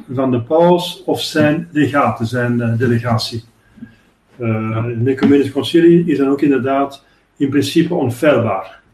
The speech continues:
Speaker 2: Mhm.
Speaker 1: We zullen het over onfeilbaarheid een andere keer hebben, want dat is een, een, een, ehm, een his-, een geschiedenis apart. Dat is een conferentie apart, denk ik. Dat is een vraag apart. Maar een concilie wordt beschouwd als onfeilbaar,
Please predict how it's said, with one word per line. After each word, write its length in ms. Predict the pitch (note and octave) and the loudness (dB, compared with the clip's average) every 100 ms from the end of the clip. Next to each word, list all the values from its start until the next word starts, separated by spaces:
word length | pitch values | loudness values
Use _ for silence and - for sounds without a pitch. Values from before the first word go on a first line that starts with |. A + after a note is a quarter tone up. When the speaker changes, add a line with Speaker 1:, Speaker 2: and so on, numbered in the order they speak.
| _ _ | _ _
Speaker 2:
Mhm. 220 | A#2+ G2+ C3+ B2+ A2 - _ _ _ _ | -12 -8 -8 -6 -8 -10 _ _ _ _
Speaker 1:
We 120 | - B2+ | -2 2
zullen 240 | D3 C#3+ | 4 4
het 100 | C#3+ | 4
over 200 | D3 C3+ | 2 2
onfeilbaarheid 680 | B2+ A#2 D#3 D3 C#3+ D3 C#3 | 0 2 0 2 0 0 0
een 100 | C3 | 0
andere 240 | C#3+ C#3 | 2 2
keer 200 | - D3 | 0 0
hebben, 180 | D3 C3+ | 2 0
want 160 | A#2+ | -2
dat 120 | B2+ A#2+ | -2 0
is 80 | |
een, 80 | A#2 B2+ - C#3+ | 2 0 -2 -2
een, 320 | B2+ C3 C#3+ | -2 -2 -4
een, 200 | B2 A#2+ | -2 -2
ehm, 680 | A#2 A#2+ A#2 A#2 A#2 D3+ C#3+ | -2 0 -2 -2 -4 -8 -4
een 80 | A#2+ | -2
his-, 280 | A#2 - E3+ | -4 -8 -10
een 280 | C3 A#2 G#2+ G#2+ - | -4 -4 -6 -10 -10
geschiedenis 420 | A2+ - C3+ A#2 | -4 0 2 2
apart. 520 | A#2 E3 E3 - - _ _ - _ _ _ _ _ _ _ | 2 0 -2 -8 -16 _ _ -20 _ _ _ _ _ _ _
Dat 120 | B2+ | 0
is 60 | A#2 | 2
een 60 | |
conferentie 540 | D3+ C#3+ C#3+ C#3+ C3+ A#2+ | 2 2 2 0 0 -2
apart, 260 | D3+ D3+ | -2 -2
denk 200 | D#3+ D3+ | -2 0
ik. 300 | D#3+ D3+ - | -2 -4 -8
Dat 100 | - | -4
is 60 | A2+ | 0
een 60 | A2+ | 0
vraag 220 | B2+ A2+ | 0 -2
apart. 460 | G#2+ D3 D3 - _ _ _ _ _ | -4 -6 -6 -10 _ _ _ _ _
Maar 520 | C#3 C3+ C#3 D3 - | 0 2 4 2 0
een 180 | E3+ C#3+ | 2 2
concilie 480 | D3 C#3+ - G#3 F#3 | 4 2 4 4 4
wordt 140 | D3 | 4
beschouwd 420 | C3+ A#2+ F3 F3 E3 | 2 0 2 2 2
als 140 | B2 | 0
onfeilbaar, 880 | C3 A2+ E3+ F3 F3 F3 F3 F3 | -2 0 2 4 4 4 2 0